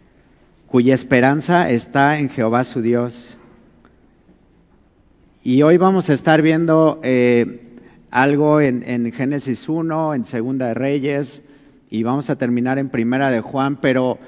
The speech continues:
pero algo en lo que preparando este estudio, así estaba como tratando de ver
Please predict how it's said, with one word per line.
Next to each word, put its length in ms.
pero 180
algo 220
en 60
lo 180
que 520
preparando 520
este 240
estudio, 680
así 320
estaba 460
como 300
tratando 520
de 120
ver 500